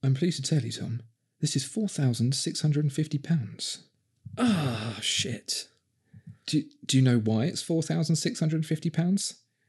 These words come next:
Speaker 2: Why?
Speaker 1: 'Cause you forgot to ask me if it was a quartz or not. <laughs> Ha ha.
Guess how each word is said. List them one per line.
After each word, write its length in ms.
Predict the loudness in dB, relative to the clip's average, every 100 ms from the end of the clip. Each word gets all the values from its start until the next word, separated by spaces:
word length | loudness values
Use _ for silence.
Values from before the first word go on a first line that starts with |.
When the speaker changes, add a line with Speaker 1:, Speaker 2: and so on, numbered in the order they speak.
| _ _ _ _ _ _ _ _ _
Speaker 2:
Why? 420 | -2 0 0 -2 -8 -4
Speaker 1:
'Cause 160 | 0 4
you 100 | 4
forgot 320 | 4 2 0
to 120 | 2
ask 220 | 2 2
me 120 | 4 4
if 120 | 4
it 60 |
was 100 | 4
a 40 | 4
quartz 360 | 6 4 4
or 80 | 6
not. 240 | 6 4 0
<laughs> 60 | -14 _ -20 -20 -18 -10 -4
Ha 160 | -2 -2
ha. 500 | -2 -2 -4 -8 -12